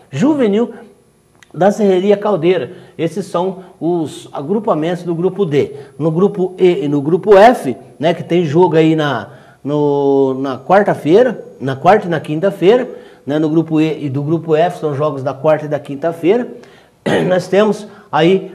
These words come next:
mais sete equipes que compõem aí, é, a Apucarana Futsal, o Lubre Center, Estamparia Neves, Eletran, seria no grupo E. No grupo E tem a abertura aí na, no próximo dia nove,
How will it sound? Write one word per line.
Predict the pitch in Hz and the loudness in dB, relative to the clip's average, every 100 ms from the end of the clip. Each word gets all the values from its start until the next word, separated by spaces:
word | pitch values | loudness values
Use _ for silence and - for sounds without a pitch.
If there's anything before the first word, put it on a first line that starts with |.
| - | -6
mais | 151 175 220 - - - | 0 2 2 -2 -12 -18
sete | - 185 190 226 | -4 -2 -2 -4
equipes | 220 190 220 147 - | -6 -4 -4 -6 -10
que | 165 | -10
compõem | 175 165 131 170 175 | -6 -6 -2 -4 -2
aí, | 160 175 - - - | -2 -4 -10 -18 -8
é, | 143 151 | -4 -4
a | 151 147 139 120 | -4 -6 -8 -8
Apucarana | - 165 165 165 | -6 -2 -2 -2
Futsal, | - 151 - 165 196 240 - - _ - | -6 -14 -4 0 0 0 -10 -20 _ -12
o | 139 139 135 135 | -8 -6 -4 -4
Lubre | 165 175 | -4 -6
Center, | 165 170 214 220 98 - | -4 -4 -2 -6 -12 -14
Estamparia | 127 165 165 165 170 | -10 -8 -4 -4 -2
Neves, | 139 180 175 - | -2 -4 -6 -10
Eletran, | 156 175 175 190 196 - - - | -6 -6 0 0 0 -6 -20 -20
seria | - 143 151 | -10 -4 -2
no | 170 | -2
grupo | 156 180 180 190 | -2 -4 0 2
E. | 147 - - - | 0 -4 -16 -10
No | |
grupo | 131 151 147 143 | -6 -4 -2 -2
E | 175 175 - - | -2 -4 -14 -8
tem | 165 | -4
a | 175 - 156 | -4 -4 -4
abertura | 165 175 127 175 156 | -2 -2 -2 -2 0
aí | 156 | 0
na, | 165 | -2
no | 143 151 135 | -6 -6 -4
próximo | 147 151 156 131 | -2 -2 -4 -4
dia | 165 202 | -2 0
nove, | 165 190 208 | 2 2 2